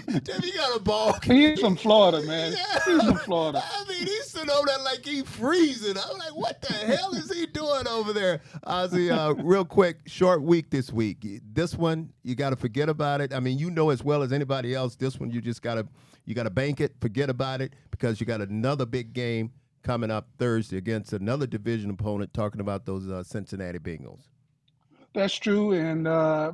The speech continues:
Speaker 2: you know, as soon as I get off the phone, off of this call with you, uh, I'm going down to practice. We've already turned the, turned the book to, uh, to the Bengals. Uh, the players are in the building, and, uh, we're starting to get prepared to play against another division rival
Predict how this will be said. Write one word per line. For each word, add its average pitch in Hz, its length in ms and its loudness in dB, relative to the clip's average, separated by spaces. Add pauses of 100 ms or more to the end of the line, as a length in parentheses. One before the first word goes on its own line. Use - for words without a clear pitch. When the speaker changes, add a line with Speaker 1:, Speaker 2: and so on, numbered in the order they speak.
Speaker 2:
you 175 100 -4
know, 160 220 -2
as 151 80 -6
soon 208 200 0
as 180 80 0
I 185 100 4
get 180 180 0
off 185 200 2
the 180 120 -10
phone, 185 440 -4
off 175 200 -6
of 151 60 -10
this 180 240 -10 (200)
call 196 340 8
with 180 180 4
you, 196 280 2 (540)
uh, 160 220 6
I'm 165 120 2
going 175 220 4
down 175 200 4
to 160 80 -2
practice. 151 520 4
We've 175 220 0
already 180 420 4
turned 180 360 -2
the, 165 160 0 (580)
turned 180 240 2
the 151 40 0
book 175 420 0
to, 165 260 4
uh, 160 200 4
to 180 180 2
the 160 80 2
Bengals. 202 520 2 (120)
Uh, 151 240 2
the 143 100 -6
players 180 460 0
are 160 80 2
in 170 160 0
the 160 80 -2
building, 196 440 2 (520)
and, 160 420 2
uh, 160 360 8
we're 165 120 2
starting 185 300 6
to 180 80 2
get 170 220 0
prepared 180 420 2
to 165 40 -6
play 190 200 -2
against 175 380 0
another 170 360 0
division 160 540 0
rival 170 440 0